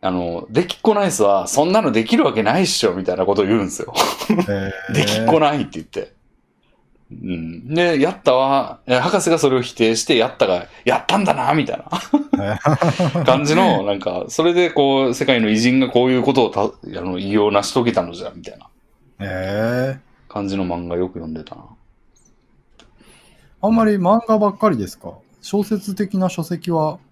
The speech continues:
Speaker 1: 小説は、まあ、自主的に読んだのはもうほんまラノベのスレイヤーズ。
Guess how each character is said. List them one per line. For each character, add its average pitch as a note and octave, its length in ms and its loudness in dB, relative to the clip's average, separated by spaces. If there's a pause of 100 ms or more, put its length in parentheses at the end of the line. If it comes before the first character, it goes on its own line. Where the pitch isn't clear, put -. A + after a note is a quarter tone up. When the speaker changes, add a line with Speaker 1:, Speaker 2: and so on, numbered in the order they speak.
(580)
Speaker 1:
小 C#3+ 280 -2
説 D3+ 240 -2
は、 C3 340 4
ま A#2+ 160 4
あ、 G2+ 40 0
自 F2+ 160 -4
主 - 100 -6
的 A#2+ 240 -2
に C#3 180 4
読 C#3 160 2
ん C#3 40 2
だ C3+ 100 4
の B2 120 0
は E2+ 80 -6
も E2+ 160 -10
う - 20 -16
ほ F#2+ 80 -8
ん G2 80 -6
ま F#2+ 100 2
ラ F#2 120 2
ノ F#2+ 140 -2
ベ F#2+ 120 0
の F2+ 400 -4
ス - 160 -6
レ F#2+ 120 0
イ F#2+ 40 -4
ヤ E2 140 0
ー D#2+ 40 -10
ズ。 - 280 -18